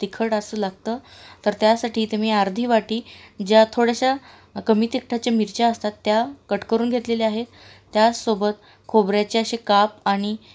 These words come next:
शेंगदाणे मी दोन तास पाण्यामध्ये भिजत घातले होते.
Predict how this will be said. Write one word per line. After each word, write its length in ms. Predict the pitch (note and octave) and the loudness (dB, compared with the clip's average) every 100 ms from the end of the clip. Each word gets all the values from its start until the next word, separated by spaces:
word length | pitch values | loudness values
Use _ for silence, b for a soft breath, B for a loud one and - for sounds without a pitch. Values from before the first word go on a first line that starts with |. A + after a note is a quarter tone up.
| b | b
शेंगदाणे 560 | - A3 G#3 G3+ G#3 A3+ | 0 2 2 0 0 -2
मी 140 | A3+ | 0
दोन 280 | F#3+ G#3+ A3 A#3 | 2 2 2 0
तास 200 | A3+ - | 0 -2
पाण्यामध्ये 520 | G#3 F#3+ G3 G#3 A3 | -4 -2 -2 0 0
भिजत 260 | G3+ F#3+ | -2 -2
घातले 360 | A3 A#3 A#3 A3 | -2 -2 -2 -2
होते. 340 | A3 A3 B3 | -4 -4 -6